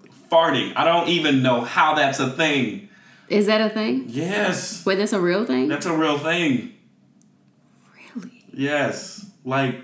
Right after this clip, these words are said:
Speaker 1: niggas go crazy over that. Like, I don't know why, but it's,
Speaker 2: 'Cause,
Speaker 1: it's a,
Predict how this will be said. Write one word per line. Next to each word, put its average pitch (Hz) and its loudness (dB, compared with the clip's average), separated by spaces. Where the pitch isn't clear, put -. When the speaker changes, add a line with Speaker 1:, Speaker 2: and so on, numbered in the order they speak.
Speaker 1:
niggas 165 -4
go 165 -2
crazy 170 -2
over 139 -2
that. 98 -4
Like, 139 -12
I 160 -8
don't 170 -4
know 160 -2
why, 156 -2
but 127 -4
it's, 123 -4
Speaker 2:
'Cause, 339 2
Speaker 1:
it's 127 -2
a, 139 -4